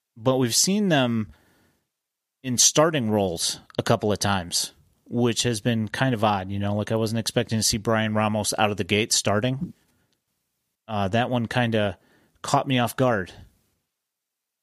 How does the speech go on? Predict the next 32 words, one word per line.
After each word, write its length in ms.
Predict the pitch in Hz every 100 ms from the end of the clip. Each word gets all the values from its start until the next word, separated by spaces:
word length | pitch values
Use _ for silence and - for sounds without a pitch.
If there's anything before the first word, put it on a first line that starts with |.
| _ _ _ _ _ _ _
you 100 | 110
know, 140 | 104 101
especially 420 | - 139 120 127
with 160 | 113
him 160 | 120 117
being 320 | 110 113 110
so 220 | 101 113
young. 540 | 95 98 120 127 156 151 - _ _ _ _ _ _ _
Uh, 320 | 104 101 98 -
I 40 |
was 280 | 113 113 - 202 _
pretty, 500 | - - 143 135 135
I 80 | 117
was 140 | 120
fairly 340 | - 185 160 135
surprised. 640 | - 104 107 85 - - - - _ _ _ _ _ _ _ _ _
Um, 640 | 107 101 95 90 87 - - _ _ _ _ _ _ _ _ _ _ _ _ _ _ _ _
but 120 | 131
I'm 100 | 143
happy 280 | 127 151 127
about 260 | 98 101 101
it. 80 |
You 100 | 104
know, 140 | 107 107
it's 160 | 110 -
nice 220 | 113 -
to 80 | 104
see 180 | -
him 200 | 107 107
get 180 | 107 104
some 180 | - 104
run 400 | 107 110 98 -